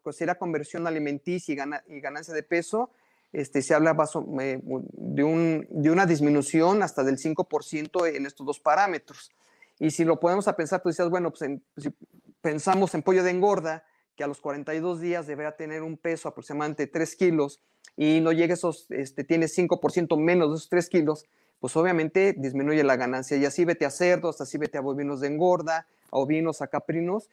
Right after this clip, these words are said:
este, pueden estar, este, afectados de manera importante. Y eso podemos decir que son los efectos directos, porque también tenemos que medir los efectos indirectos,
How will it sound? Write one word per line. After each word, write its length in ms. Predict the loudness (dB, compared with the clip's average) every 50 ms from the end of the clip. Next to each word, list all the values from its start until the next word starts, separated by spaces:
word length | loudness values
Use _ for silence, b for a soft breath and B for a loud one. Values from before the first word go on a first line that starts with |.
| _ _ _ -12
este, 280 | -12 -10 -8 -6 -4 -2
pueden 200 | 0 0 0 0
estar, 300 | -2 0 0 0 0 0
este, 180 | -2 -6 -8
afectados 400 | -8 -6 -6 -6 -2 0 0 0
de 60 | 0
manera 280 | -2 -2 -2 -2 -2 -2
importante. 600 | -2 -4 -4 -6 -6 -6 -6 -8 -8 -8 -12 -16 -20 b b b b b b b b b
Y 140 | 2 2 2
eso 160 | 2 2 2
podemos 320 | 2 2 2 2 2 0
decir 260 | -2 -2 -2 -4 -4 -4
que 100 | -4 -2
son 140 | 0 0
los 160 | 0 0 -2 -4
efectos 380 | -4 -4 -4 -2 -2 0 2
directos, 680 | 2 4 4 4 2 0 -2 -10 -10 -10 -12 -16 -20 _ _ _ _ _ _ _ _
porque 220 | -8 -8 -6 -6 -6
también 260 | -4 -2 -2 -2 0
tenemos 280 | 0 0 -2 -2 -4 -4
que 80 | -4
medir 200 | -2 0 0 2
los 160 | 0 0 -2
efectos 460 | -6 -8 -8 -8 -6 -4 -6 -6 -4 -2
indirectos, 680 | 0 2 2 4 4 2 2 0 -6 -18 -18 -18 -20